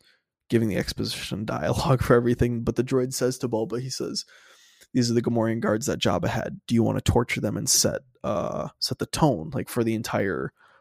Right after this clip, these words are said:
crime lords and crime family around Tatooine, so they know that you are, like, you're actually the, the boss. They know you're not to be messed around with." And he's like, "No, don't torture them." I think that's interesting because, I mean, the flashbacks for this episode, like,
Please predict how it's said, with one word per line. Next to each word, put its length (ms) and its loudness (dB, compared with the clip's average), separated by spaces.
crime 520 0
lords 240 -4
and 140 -8
crime 280 -4
family 340 -4
around 580 -4
Tatooine, 600 -6
so 180 2
they 80 6
know 140 4
that 140 0
you 320 2
are, 380 0
like, 280 -4
you're 200 2
actually 420 -2
the, 180 -4
the 80 0
boss. 560 4
They 240 0
know 420 4
you're 160 2
not 140 2
to 80 -4
be 60 2
messed 280 -2
around 240 -2
with." 100 -6
And 460 -18
he's 100 4
like, 120 8
"No, 280 6
don't 180 2
torture 340 0
them." 220 -8
I 80 2
think 140 4
that's 180 8
interesting 440 2
because, 280 2
I 80 6
mean, 340 0
the 80 0
flashbacks 720 4
for 160 0
this 160 0
episode, 380 2
like, 200 -4